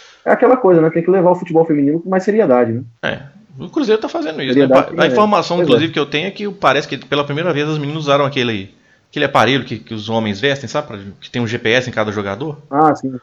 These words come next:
Speaker 2: Parece que elas usaram isso pela primeira vez no Clássico pra poder fazer análise de desempenho depois. Isso aí é uma, tá vendo? Olha só que legal.
Speaker 1: Eu acho que a gente pode criticar o Cruzeiro em várias coisas, né? Mas, pelo menos, assim, nessa parte feminina, eu acredito que o clube tá fazendo um trabalho bem feito, cara.
Speaker 2: É,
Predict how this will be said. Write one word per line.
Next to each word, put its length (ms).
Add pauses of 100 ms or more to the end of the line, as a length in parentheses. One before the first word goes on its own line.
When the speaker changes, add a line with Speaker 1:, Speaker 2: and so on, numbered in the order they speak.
Speaker 2:
Parece 200
que 60
elas 120
usaram 300
isso 120
pela 100
primeira 280
vez 140
no 60
Clássico 380
pra 120
poder 220
fazer 240
análise 300
de 60
desempenho 260
depois. 440
Isso 260
aí 100
é 60
uma, 100
tá 160
vendo? 180
Olha 160
só 100
que 80
legal. 360 (400)
Speaker 1:
Eu 120
acho 120
que 40
a 40
gente 80
pode 180
criticar 320
o 40
Cruzeiro 340
em 60
várias 280
coisas, 300
né? 120
Mas, 260 (200)
pelo 160
menos, 240
assim, 140
nessa 180
parte 240
feminina, 420
eu 160
acredito 260
que 40
o 60
clube 180
tá 80
fazendo 260
um 40
trabalho 340
bem 140
feito, 260
cara. 160
Speaker 2:
É, 680